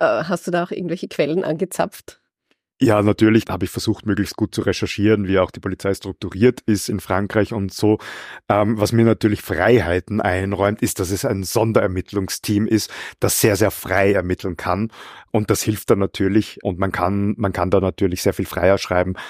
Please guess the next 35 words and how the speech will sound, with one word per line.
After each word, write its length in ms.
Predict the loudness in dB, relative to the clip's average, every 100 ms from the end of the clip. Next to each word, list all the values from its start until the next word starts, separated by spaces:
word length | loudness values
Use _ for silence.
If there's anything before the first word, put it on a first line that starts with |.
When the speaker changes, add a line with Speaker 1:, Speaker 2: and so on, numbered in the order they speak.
| -4
Speaker 2:
als 200 | -2 0
wenn 100 | 0
man 140 | 2 2
jetzt 260 | 2 -2
quasi 240 | 0 0 2
die 120 | 0
Routinearbeit 720 | -2 -4 -4 0 0 0 0
der 60 |
Polizei 400 | -4 -4 -6 -6
beschreibt, 480 | -10 -8 -2 -2 -2
wo 60 | -4
man 180 | -2 -2
wirklich 540 | 0 2 0 -2 -12
sehr 380 | -8 0 4 4
darauf 240 | 2 -2 -2
achten 340 | -6 -4 -6
muss, 160 | -6 -8
dass 180 | -12
das 180 | -10 -6
alles 340 | -4 -2 -4 -10 -16 -20 -8
akkurat 560 | -6 -4 -2 0 0 -2
ist. 220 | -8 -10 -14 _ _ _ -2
Speaker 1:
Was 220 | -2 0
ich 120 | 0
eigentlich 300 | 2 0 0
auch 160 | -2 0
immer 220 | 0 0
frage, 340 | -2 -4 -4
die 140 | 0 2
Autoren 480 | 2 0 0 0 0
oder 140 | -2
die 140 | 0
Autorinnen 520 | 0 2 0 2 0 0
im 160 | -2
Gespräch, 500 | -2 -2 0 0 -2